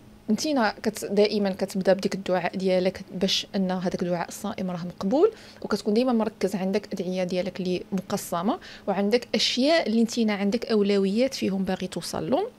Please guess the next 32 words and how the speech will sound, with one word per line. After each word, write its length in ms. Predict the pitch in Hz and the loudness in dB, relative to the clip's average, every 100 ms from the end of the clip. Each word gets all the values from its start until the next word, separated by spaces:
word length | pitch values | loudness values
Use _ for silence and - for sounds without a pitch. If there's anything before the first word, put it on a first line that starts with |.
| - - - - | -20 -20 -20 -8
وكتكون 380 | 240 269 262 269 | 2 2 4 2
مركز 460 | 240 269 - 247 208 | 2 2 0 0 4
موزع 420 | 220 285 196 214 | 2 0 0 0
الامور، 420 | 202 196 196 254 | 0 0 0 0
يعني 180 | 233 196 | 0 0
ما 60 | 196 | 0
فيها 280 | 208 185 | -2 -2
باس 220 | 208 381 403 | 0 0 0
تعمل 220 | 226 214 | 2 2
تو 140 | - | 0
دو 120 | 180 | -2
list 280 | 190 185 - | -4 -6 -8
ديالك، 560 | 190 269 294 247 240 240 | -4 -2 -2 -2 -2 -4
تشيك 280 | - 196 196 | -8 -6 -6
list 240 | 190 214 | -6 -6
ديالك، 640 | 185 254 285 262 262 269 | -2 -2 0 0 0 -2
هادو 120 | 247 247 | -2 -2
مسائل 460 | 277 320 349 403 | -4 -6 -4 -4
كتنظم 760 | 403 302 285 466 208 220 285 277 | -4 -4 4 4 4 0 -2 0
لك 220 | 403 - - - | -2 -6 -16 -8
الذهن 380 | 262 185 330 254 | -6 0 2 2
ديالك 320 | 247 277 302 | 4 2 0
والافكار 460 | 240 226 190 - 196 | -6 -6 -8 -4 -4
ديالك. 320 | 190 - 196 - - - - - - - - 392 | -2 -6 -6 -14 -20 -20 -18 -16 -18 -18 -2 0
باش 200 | 427 254 | 2 4
من 160 | 247 | 4
موراها 480 | 233 220 214 208 - | 4 4 2 0 0
انا 120 | 190 | -2
ملي 180 | 185 180 | -2 -4
كنفرق 380 | 185 175 - 170 | -6 -8 -10 -8
الصيام 400 | - - 440 523 415 | -10 -6 -4 -4 -6
عنده 140 | 480 | -6